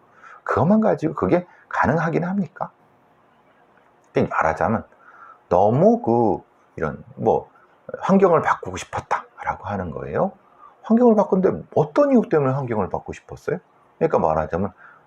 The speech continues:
그것도 그렇잖아요. 부모, 부모가 이혼하고 할아버지와 단둘이 사는 아이는 답답해서 환경을 바꾸고 싶었다 이 얘기잖아요. 그게 그럼 맞습니까? 예? 그건 특정한 사람에 대한 어떤 이 고정된 관념 아닙니까?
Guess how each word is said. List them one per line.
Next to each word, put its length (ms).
그것도 280
그렇잖아요. 280
부모, 640
부모가 300
이혼하고 600
할아버지와 560
단둘이 320
사는 580
아이는 560
답답해서 580
환경을 480
바꾸고 220
싶었다 340
이 160
얘기잖아요. 640
그게 220
그럼 200
맞습니까? 600
예? 100
그건 420
특정한 540
사람에 520
대한 320
어떤 360
이 160
고정된 680
관념 340
아닙니까? 540